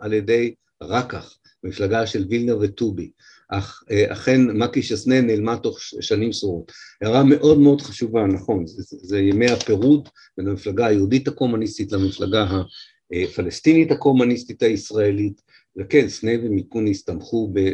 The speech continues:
ב-, אה, אה, ב-, ב-, בעניין הזה, הערה מאוד מאוד חשובה, אה, אה, ו-, וכך, אז בכלל, כמובן, זה קונצנזוס אפילו עוד יותר רחב, אה, אה, באמת.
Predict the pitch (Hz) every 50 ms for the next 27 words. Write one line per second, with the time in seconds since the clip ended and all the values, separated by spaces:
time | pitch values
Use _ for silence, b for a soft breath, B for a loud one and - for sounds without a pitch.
0 | 95 - 92 90 95 92 92 92 - - 95 92 90 87 87 - - 87 87 87
1 | 85 82 85 87 87 85 85 - - - 85 85 - - 87 87 87 90 95 95
2 | 95 90 85 90 110 120 110 101 98 104 101 104 95 98 98 98 104 101 98 87
3 | - - 98 - - 101 98 113 131 127 120 101 - _ B B B B B B
4 | B B B B - 90 90 92 95 95 95 95 95 98 95 - 92 92 92 92
5 | 92 90 85 87 92 98 98 98 101 - - 92 95 95 - - 117 104 - _
6 | _ _ _ _ _ - - 98 95 104 135 147 - - 202 254 - - - 117
7 | 110 117 120 113 107 107 - - 117 104 - 143 143 139 123 107 107 - 143 139
8 | 143 135 135 135 131 131 127 - 107 92 90 90 _ - 98 98 95 - - _
9 | b b b b b b b _ - 95 90 92 - - 90 92 90 101 98 95
10 | 95 92 90 - B